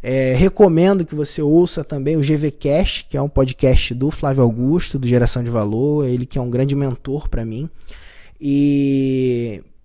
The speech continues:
é um, um podcast animal, assim, ele tem feito um trabalho incrível, alta, alta qualidade. É, e, cara, é isso, tá?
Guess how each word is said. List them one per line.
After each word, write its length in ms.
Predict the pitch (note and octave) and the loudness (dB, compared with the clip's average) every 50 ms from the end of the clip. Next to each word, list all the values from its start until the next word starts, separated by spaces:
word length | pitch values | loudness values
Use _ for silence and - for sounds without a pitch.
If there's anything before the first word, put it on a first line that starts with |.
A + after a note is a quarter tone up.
| _ - _ _ | _ -20 _ _
é 120 | B2 B2+ | -8 -8
um, 220 | C3+ D3 D3+ D3 - - | -6 -6 -8 -10 -10 -10
um 180 | C#3 C#3 A#2+ B2+ | -8 -8 -8 -2
podcast 640 | - D3 C3+ C3+ - - - B2+ C#3 - - - D3 | 0 0 0 0 -4 -4 -2 0 2 2 0 0 -4
animal, 520 | C3+ C#3+ D3+ C#3 B2 A#2 A#2 A#2+ B2+ B2 A2+ | -4 -2 -2 -2 -2 -2 -2 0 0 0 0
assim, 380 | G2+ - - - B2 A#2+ B2 | -2 -6 -8 -10 -10 -8 -6
ele 140 | B2 A2+ - | -8 -8 -8
tem 160 | - B2+ A#2+ | -8 -8 -8
feito 500 | - - - A#2+ A#2+ - - B2 B2 A#2 | -8 -8 -8 -8 -8 -8 -6 -6 -6 -6
um 80 | A2+ A2+ | -8 -8
trabalho 380 | - A#2 A#2 A#2 B2 B2+ C#3+ | -8 -8 -6 -4 -4 -4 -4
incrível, 760 | D#3 D#3 - - - D3 D3 E3 F#3 G3 F3 E3+ F#3+ G3 F#3+ - - - - - - - - - - - - - - - - - - - - - - - | -4 -6 -8 -6 -4 -2 2 4 4 4 4 4 2 0 0 -4 -10 -20 -20 -20 -20 -20 -20 -20 -20 -20 -20 -20 -20 -20 -20 -20 -20 -20 -18 -18 -16 -12
alta, 800 | - A#2+ C3+ D3+ E3+ E3+ - - - C#3+ B2+ A#2+ G#2 G#2 A2 - - - - - - | -8 -2 0 0 0 0 -2 -2 -2 0 0 0 -2 -6 -8 -8 -10 -10 -10 -12 -10
alta 320 | - B2+ C#3+ D3+ - D3+ | -6 -6 -6 -4 -4 -6
qualidade. 840 | C#3+ - D#3 C#3 C#3 C3 A2+ A2 A2 A2 A#2+ C3 D3 D#3 D#3 E3 E3+ - - - - - - - - - - - - - - - - - - | -4 -2 -2 0 0 -2 -4 -6 -6 -6 -4 -4 -6 -8 -10 -12 -14 -16 -16 -18 -18 -18 -18 -18 -18 -18 -18 -18 -18 -18 -18 -18 -20 -12 -8
É, 580 | A#2 A#2+ A#2+ A#2+ A#2+ A#2+ A#2+ A#2 A2+ A#2 - - - | -4 -4 -2 0 0 0 0 -2 -4 -6 -8 -8 -6
e, 400 | F#3+ G3 G#3 A3 A#3 A#3+ A#3 - - - - | -4 -2 -2 0 -2 -4 -6 -10 -18 -18 -8
cara, 520 | - C4 - B2+ A2+ A2 A2+ B2+ C#3+ - - | -6 -4 -2 -2 -2 -2 -4 -6 -8 -8 -10
é 140 | D4 E4+ F4+ | -8 -8 -4
isso, 480 | E4 D4+ D4 - - - - - A#2+ - - - - - - - - | -2 0 0 0 0 -2 -4 -6 -8 -8 -10 -12 -14 -18 -18 -20 -12
tá? 380 | - C3+ C#3+ D#3+ F3 F#3+ F#3+ | -8 -6 -4 -4 -4 -4 -6